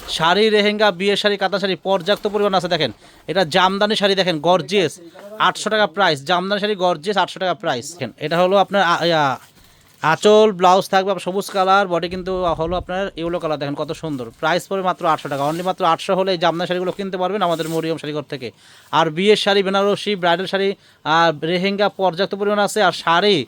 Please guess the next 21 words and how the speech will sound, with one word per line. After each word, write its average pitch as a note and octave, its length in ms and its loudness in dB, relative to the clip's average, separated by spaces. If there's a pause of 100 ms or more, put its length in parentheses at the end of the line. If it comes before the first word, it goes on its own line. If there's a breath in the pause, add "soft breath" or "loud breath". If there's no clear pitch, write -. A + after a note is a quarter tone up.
(500 soft breath)
প্রচুর A3+ 440 2
পরিমাণ A3+ 300 4
শাড়ি F#3+ 300 2
আছে। G3 200 2
আমাদের F#3 320 2
মতো G#3 200 0
এত F#3+ 180 0
আইটেম, F3+ 360 0
এত, F3 180 -2
এত F#3 300 -4
কালেকশন F#3+ 440 -2
কোনো G3 200 -4
দোকানে G3 240 -2
নাই। G3 160 2
আপনারা F#3 320 -2
আসবেন F3 220 -2
আম-, F3 180 0
আমাদের E3+ 280 -2
মরিয়ম F3+ 420 -2 (380 soft breath)
শাড়িঘরে G3 400 2
আসবেন। G3 400 4